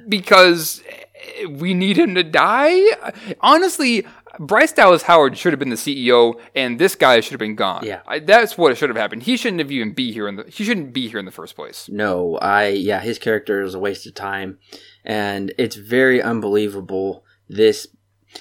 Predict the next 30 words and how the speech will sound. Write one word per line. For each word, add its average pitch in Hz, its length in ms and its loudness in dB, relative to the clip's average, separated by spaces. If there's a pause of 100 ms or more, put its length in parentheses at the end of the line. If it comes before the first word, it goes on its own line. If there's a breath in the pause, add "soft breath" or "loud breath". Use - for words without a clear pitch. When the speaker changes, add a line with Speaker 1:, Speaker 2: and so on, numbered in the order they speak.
(120)
Speaker 2:
they 165 100 0
basically 185 440 4
don't 131 280 0
have 110 580 0 (960)
really 170 420 4
any 127 220 0
contingency 101 920 -6
plans 82 800 -14 (280)
for 104 400 0
controlling - 640 4
Speaker 1:
Oh, - 40 -4
Speaker 2:
these 107 140 -4
Speaker 1:
yeah. 120 160 0
Speaker 2:
dinosaurs 98 360 -2
if 95 60 -8
something 107 320 -6
goes 95 220 -4
really 143 380 2
bad. 101 340 -2
Like, 107 220 -2
they 123 100 0
do 170 220 0
have 156 260 2
the 123 140 4
original 123 420 4
team, 123 260 0
but 113 140 0
once 127 220 0
they're 120 180 2
gone, 117 480 -2